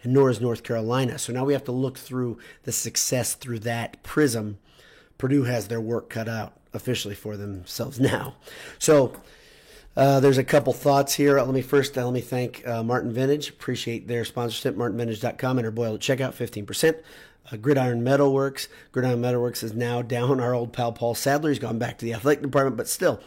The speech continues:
Derek and the team there, they're awesome. Enter Boyle at checkout, fifteen percent off there. Great gifts. And then, of course, A J's. Eat A J's dot com. Um, couple thoughts. Let's see. I'll read these on the fly. Um, how do you think we can, uh, improve the efficiency of the guards? Says Peyton Slater.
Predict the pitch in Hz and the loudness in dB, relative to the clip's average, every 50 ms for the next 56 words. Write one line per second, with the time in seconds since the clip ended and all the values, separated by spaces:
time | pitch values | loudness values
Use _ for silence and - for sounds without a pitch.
0 | _ _ - 143 139 135 135 131 131 - - - - - _ - 147 147 135 131 | _ _ 0 2 2 4 2 2 0 -4 -10 -20 -20 -10 _ 4 6 6 6 4
1 | 131 - - 131 127 120 120 123 123 120 117 113 117 117 117 120 117 - - 113 | 2 -2 -2 -2 -2 -2 0 -2 -2 -2 -2 -2 -2 0 0 0 0 -2 -4 -6
2 | 107 - - - - - _ - 127 123 113 123 120 117 113 107 - - 127 107 | -8 -10 -14 -20 -20 -12 _ -2 -2 0 0 0 0 0 -2 -4 -4 -4 -6 -6
3 | 107 98 - - 120 - - 110 104 107 101 - 113 107 110 107 - - 120 117 | -6 -8 -10 -10 -10 -8 -8 -8 -8 -8 -8 -6 -6 -8 -8 -10 -8 -6 -4 -4
4 | 113 113 110 - - 107 - 110 143 147 143 - - - - - _ 113 127 131 | -4 -4 -6 -8 -10 -8 0 2 2 2 2 -2 -10 -18 -20 -12 _ -4 -4 -4
5 | - - 127 117 110 - - 127 120 101 113 127 - - - - 135 131 131 - | -2 -2 -4 -4 -4 -4 -8 -8 -8 -8 -10 -10 -12 -12 -10 -6 -6 -6 -6 -6
6 | - 113 120 117 104 110 110 107 101 110 104 - - - 110 98 110 104 98 - | -6 -6 -6 -4 -4 -6 -6 -6 -6 -8 -10 -10 -10 -10 -10 -10 -10 -12 -14 -14
7 | - - - - - - _ 131 123 123 123 120 117 113 110 104 92 - - 139 | -18 -20 -20 -20 -20 -14 _ 0 0 2 2 2 0 0 -2 -4 -6 -2 0 0
8 | 120 123 117 - 117 113 - - 135 131 - - 131 127 120 120 120 123 123 117 | 0 0 0 0 -2 -2 -2 -2 -4 -2 -2 0 0 2 2 2 0 0 -2 -2
9 | 113 117 113 113 117 113 110 104 - - 123 123 123 123 120 120 117 113 - - | -4 -4 -4 -4 -2 -4 -4 -6 -6 -4 -2 0 0 2 2 0 -2 -4 -8 -14
10 | - - - - - _ _ - 120 110 110 110 110 104 95 131 139 139 131 123 | -20 -20 -20 -20 -20 _ _ -8 -6 -4 -4 -4 -6 -4 0 2 2 4 2 2
11 | - 135 120 104 120 113 123 117 113 113 - - _ - 113 110 110 110 113 110 | 0 0 0 0 -2 -4 -4 -4 -4 -4 -6 -8 _ -6 -6 -4 -4 -4 -4 0
12 | - 165 196 190 147 135 131 - - 120 110 - 113 101 - 117 117 110 117 120 | 2 2 2 2 0 -2 -4 -2 -4 -4 -2 -2 -4 -6 -6 -6 -6 -6 -6 -6
13 | 110 127 120 113 107 - 95 95 - - - - - - _ _ - - 117 110 | -4 -4 -4 -4 -4 -6 -10 -12 -14 -16 -16 -20 -20 -20 _ _ -12 -8 -8 -8
14 | - - - 117 - - 104 101 - - 110 113 110 101 107 - | -8 -8 -8 -8 -8 -8 -10 -10 -10 -8 -6 -6 -6 -8 -10 -16